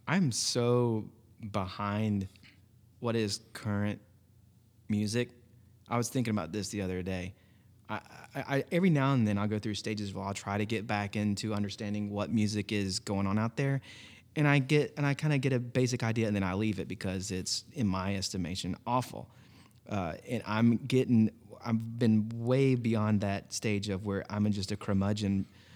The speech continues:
for all things like, "That ain't country music, this is country music. That ain't rock music, this is rock music." I'm, I'm there.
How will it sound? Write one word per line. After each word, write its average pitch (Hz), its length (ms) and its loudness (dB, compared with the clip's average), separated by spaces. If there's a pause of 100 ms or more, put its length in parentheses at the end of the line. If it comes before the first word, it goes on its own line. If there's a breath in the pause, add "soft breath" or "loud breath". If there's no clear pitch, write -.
(140 loud breath)
for - 160 -2
all 120 240 2
things 104 380 0
like, - 180 -6
"That 147 160 2
ain't 120 180 -4
country 104 320 -2
music, 131 440 0
this 220 180 0
is 107 80 -6
country 117 380 0
music. 104 400 0 (300 soft breath)
That 135 240 0
ain't 110 200 -6
rock 104 300 -8
music, 156 420 -2
this 254 240 2
is 143 140 -2
rock 120 280 0
music." 101 380 0 (260 loud breath)
I'm, 127 200 4
I'm 127 340 6
there. 95 380 -4